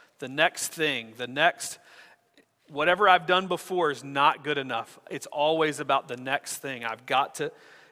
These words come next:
in order to be, in order to matter, to be worthy.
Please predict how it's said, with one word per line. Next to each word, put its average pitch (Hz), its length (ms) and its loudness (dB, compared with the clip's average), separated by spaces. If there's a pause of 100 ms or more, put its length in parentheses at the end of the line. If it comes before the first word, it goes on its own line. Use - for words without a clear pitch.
in 143 140 -6
order 170 360 0
to 190 200 -6
be, 151 540 -8
in 156 140 -8
order 175 240 -4
to 180 160 -8
matter, 143 480 2 (400)
to 151 100 -16
be 139 140 -12
worthy. 127 500 -6